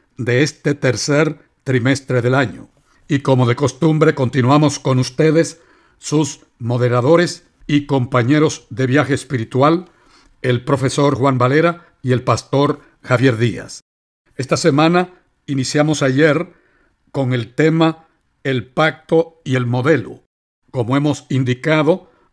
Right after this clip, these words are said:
al llegar al Sinaí, Dios tomó la iniciativa de hacer un pacto con su pueblo de Israel. Y allí se estipularon las condiciones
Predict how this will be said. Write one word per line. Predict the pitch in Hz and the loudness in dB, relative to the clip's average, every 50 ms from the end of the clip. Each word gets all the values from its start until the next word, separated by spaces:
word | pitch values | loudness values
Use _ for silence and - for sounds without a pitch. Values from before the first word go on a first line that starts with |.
| _ | _
al | - 135 127 123 107 | -4 -4 -4 -2 -2
llegar | 107 120 107 127 135 135 | -4 -4 -2 0 0 0
al | 135 127 | 0 -2
Sinaí, | - - 151 151 160 160 156 156 156 170 185 - _ _ _ _ _ _ - | -4 -2 -2 0 2 2 2 2 0 -2 -4 -10 _ _ _ _ _ _ -18
Dios | 127 101 104 127 143 156 165 156 - - - _ _ _ _ _ _ _ _ _ | -12 -6 -2 0 2 2 2 2 0 -4 -12 _ _ _ _ _ _ _ _ _
tomó | - 131 131 117 143 156 | -6 -4 -2 0 0 0
la | 156 156 | 0 0
iniciativa | 147 147 143 - - 139 123 - - 147 151 160 151 170 175 170 - _ _ _ _ _ _ _ _ _ | 0 0 -2 -2 -2 -4 -4 -4 -4 -2 0 0 0 0 -2 -4 -10 _ _ _ _ _ _ _ _ _
de | - 107 135 | -6 -2 -2
hacer | 120 - - 151 139 147 | -2 0 0 0 2 2
un | 135 131 123 - | 2 0 0 -2
pacto | - 147 151 156 - - - - - | 0 0 0 0 0 -2 -4 -2 0
con | - 131 131 123 | 0 0 0 0
su | - - 123 - | 0 -4 -6 -4
pueblo | - 135 131 147 151 135 147 151 151 147 147 - _ _ _ _ - | -2 0 2 2 2 2 2 2 2 2 0 -4 _ _ _ _ -12
de | 110 92 127 | -4 -2 0
Israel. | 127 123 - 120 120 117 131 151 123 95 - - - _ _ _ _ _ _ _ _ _ _ - | 0 0 0 0 0 2 2 2 0 -2 -8 -14 -20 _ _ _ _ _ _ _ _ _ _ -4
Y | 135 131 | 0 0
allí | 143 123 113 143 165 165 151 156 160 - - _ | 0 2 2 2 4 4 4 2 0 -4 -12 _
se | - - - 135 | -10 -4 -2 -2
estipularon | 123 - - - 147 139 - 135 131 139 156 156 160 156 151 | -2 -2 -2 -4 -4 -2 2 2 4 4 4 4 4 4 2
las | 139 127 - | 2 0 0
condiciones | - - 139 123 123 123 117 - - 143 151 156 160 165 170 170 - _ | 0 -2 -2 0 0 0 -2 0 0 0 2 2 2 2 0 -2 -6 _